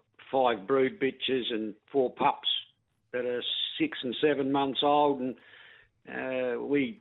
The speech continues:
we basically work every dog the same every day, irrespective of whether they're racing or broods or pups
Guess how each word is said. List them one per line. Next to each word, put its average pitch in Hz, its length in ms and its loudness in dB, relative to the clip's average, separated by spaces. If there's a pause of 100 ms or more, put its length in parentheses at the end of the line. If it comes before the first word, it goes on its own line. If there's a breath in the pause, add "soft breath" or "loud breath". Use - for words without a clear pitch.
we 135 160 2
basically 131 600 2
work 135 340 4
every 131 260 4
dog 135 400 2 (220)
the 110 160 -4
same 131 480 0 (280)
every 123 320 0
day, 139 380 4 (200)
irrespective 131 680 -2
of 127 80 -4
whether 127 280 0
they're 127 240 2
racing 135 580 0
or 123 160 0
broods 131 480 2 (100)
or 117 160 -2 (220)
pups - 360 0